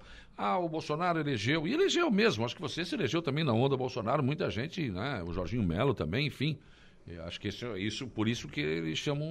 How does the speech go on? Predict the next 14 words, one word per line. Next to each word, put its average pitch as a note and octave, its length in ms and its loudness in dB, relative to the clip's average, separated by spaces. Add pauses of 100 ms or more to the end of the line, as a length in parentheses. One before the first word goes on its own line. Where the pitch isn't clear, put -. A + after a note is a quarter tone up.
(100)
o, C#3 400 2
o D#3+ 160 4
chamam D#3 420 2
de C#3+ 140 -2
mito, C3 340 -4
né, F#2 160 -2 (240)
por - 100 -14
causa C#3 280 -2
disso, F2 440 -2
e E2+ 300 -4
é D#3 80 0
realmente. A3 500 -4 (460)
É, A#2 380 2
agora, D3+ 600 2